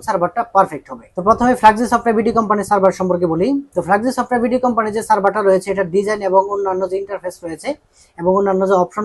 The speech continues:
রয়েছে অ্যাপসের ভিতরে, সবগুলো ইন্টারফেস এবং ডিজাইন অত্যন্ত সুন্দর এবং এটা সবাই পছন্দ করে এবং সবার কাছে এই ডিজাইনটা ভালো লাগে। আর এএমআর সার্ভার যেটা রয়েছে, এটার ডিজাইনটা তেমন একটা ভালো না হলেও এটার মধ্যে কিন্তু অনেকগুলো অপশন রয়েছে বা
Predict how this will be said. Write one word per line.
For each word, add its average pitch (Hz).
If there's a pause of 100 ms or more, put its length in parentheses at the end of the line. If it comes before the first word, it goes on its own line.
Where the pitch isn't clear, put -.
রয়েছে 180
অ্যাপসের 180
ভিতরে, 190 (100)
সবগুলো 208 (100)
ইন্টারফেস 202
এবং 190 (120)
ডিজাইন 185 (460)
অত্যন্ত 247 (160)
সুন্দর 240
এবং 208 (120)
এটা 202 (120)
সবাই 226 (120)
পছন্দ 190 (100)
করে 202
এবং 202 (460)
সবার 233
কাছে 233
এই 226
ডিজাইনটা 190
ভালো 165
লাগে। 120 (480)
আর 180 (140)
এএমআর 254
সার্ভার 247
যেটা 226
রয়েছে, 190
এটার 202
ডিজাইনটা 220
তেমন 220 (100)
একটা - (120)
ভালো 180 (120)
না 190
হলেও 185 (520)
এটার 240
মধ্যে 233
কিন্তু 233 (100)
অনেকগুলো 220 (440)
অপশন 247
রয়েছে 208
বা 196